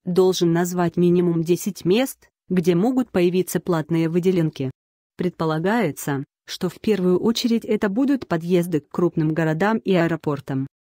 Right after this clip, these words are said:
У большинства автомобилистов появление ещё одной выделенной полосы вызовет негатив, уверен гендиректор навигационного сервиса «Ситигид Москва» Александр Баранов. И так уже есть одна полоса для общественного транспорта, которая пустует,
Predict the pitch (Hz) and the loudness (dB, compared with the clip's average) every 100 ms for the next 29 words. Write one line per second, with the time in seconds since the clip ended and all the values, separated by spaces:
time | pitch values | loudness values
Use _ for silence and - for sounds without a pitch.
0 | _ _ 190 165 180 - 233 - 190 175 | _ _ 0 2 0 0 -2 -2 -2 0
1 | - 180 170 180 165 - 185 - 175 165 | 0 -2 0 0 0 -2 -8 -4 -2 0
2 | 165 175 170 165 165 180 - 190 165 240 | 2 2 2 2 2 0 2 2 4 2
3 | 294 196 196 202 180 170 160 151 160 170 | 2 0 0 0 0 2 0 -2 -2 -2
4 | - 240 208 196 208 220 202 185 190 160 | -2 0 2 2 0 2 0 2 0 0
5 | 135 - _ _ 185 180 180 170 180 170 | -4 -6 _ _ 0 2 2 2 2 2
6 | 165 170 254 - 214 190 170 165 170 202 | 2 0 -2 -2 0 0 0 -2 -2 0
7 | 185 170 156 165 - 233 247 165 143 - | 0 0 -2 -6 0 2 2 -2 -4 -8
8 | 156 180 190 170 170 190 190 - 208 196 | -6 -4 -4 -2 0 0 -4 -4 0 2
9 | 185 196 - 202 180 165 160 175 165 139 | 2 0 0 0 2 0 -2 -2 -2 -2
10 | 135 147 _ _ - 202 190 180 180 170 | -4 -6 _ _ -6 -2 -2 -2 -2 -2
11 | 165 185 - 180 175 160 160 160 160 170 | 0 0 0 0 0 0 0 -2 -2 -2
12 | 160 170 160 - 160 - 165 160 160 - | 0 0 -2 -2 -2 -2 -2 0 -2 -2
13 | 175 156 - 147 - 135 - _ - 190 | -2 -2 -4 -8 -6 -8 -10 _ -2 0
14 | 196 185 180 175 - 190 147 135 | 2 2 0 -6 -2 0 0 -2